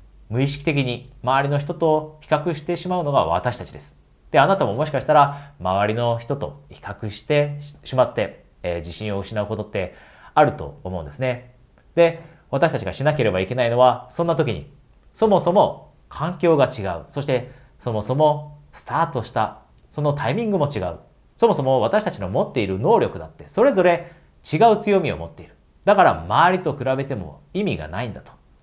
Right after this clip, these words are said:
え、これをですね、ぜひ忘れないでください。これが一つ大きな落とし穴です。私自身が周りの人と比較した結果、自分は起業に向いていないんじゃないかと思ったり、自分って頭良くないんじゃないかと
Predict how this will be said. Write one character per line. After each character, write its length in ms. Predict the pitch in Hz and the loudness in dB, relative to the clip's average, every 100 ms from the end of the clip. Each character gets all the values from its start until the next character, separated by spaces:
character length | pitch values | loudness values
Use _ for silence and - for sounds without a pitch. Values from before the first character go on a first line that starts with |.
| _ _ _ _ _ | _ _ _ _ _
え、 120 | 104 | -8
こ 100 | 104 | 2
れ 80 | 147 | 4
を 80 | 151 | 6
で 80 | 107 | 2
す 60 | |
ね、 100 | 92 | -4
ぜ 120 | 101 139 | -4 -2
ひ 100 | 101 | 0
忘 240 | 98 160 | 0 0
れ 80 | 151 | 0
な 80 | 123 | 0
い 60 | |
で 60 | 92 | -2
く 60 | |
だ 80 | 82 | -8
さ 140 | - - | -16 -8
い。 60 | |
こ 80 | - | 0
れ 80 | 185 | 4
が 300 | 180 160 - - | 6 4 -2 -18
一 220 | - 185 | -4 -2
つ 80 | - | 2
大 160 | 127 196 | 2 2
き 100 | 85 | 0
な 140 | 80 - | -10 -10
落 120 | 104 | -8
と 80 | 110 | -6
し 120 | 110 | -8
穴 160 | 80 | -10
で 120 | 73 71 | -14 -20
す。 180 | - _ _ _ _ | -20 _ _ _ _
私 240 | 117 156 170 | -4 -2 -2
自 180 | 160 139 | -2 0
身 60 | |
が 100 | 147 | 2
周 280 | 113 101 117 | 2 2 0
り 60 | 117 | -2
の 60 | |
人 140 | 117 127 | -6 -8
と 80 | |
比 80 | 92 | -8
較 240 | 107 104 110 | -8 -8 -6
し 60 | |
た 100 | 120 | -6
結 200 | 113 113 | -6 -2
果、 280 | 147 135 - - - | 2 2 2 -12 -14
自 120 | 104 | -6
分 120 | 110 | -4
は 120 | 117 117 | -2 -4
起 180 | 101 | -4
業 120 | 104 120 | -2 -2
に 100 | 117 | -2
向 140 | 113 | -4
い 60 | 117 | -4
て 100 | 135 | -4
い 20 | |
な 120 | 139 | -4
い 20 | |
ん 40 | 139 | -4
じ 60 | |
ゃ 40 | 87 | -8
な 80 | |
い 40 | - | -10
か 80 | - | -16
と 140 | - - - | -20 -18 -10
思 140 | 95 | -8
っ 60 | 95 | -8
た 100 | 87 | -10
り、 60 | |
自 120 | 85 | -10
分 140 | 98 107 | -8 -4
っ 20 | |
て 80 | 107 | -4
頭 320 | 98 143 101 | -2 -2 0
良 100 | 117 | -2
く 140 | 127 | -4
な 160 | 87 120 | -6 -6
い 40 | |
ん 40 | 165 | -6
じ 80 | 90 | -8
ゃ 20 | |
な 80 | 80 | -10
い 60 | |
か 100 | - | -16
と 220 | - - | -18 -20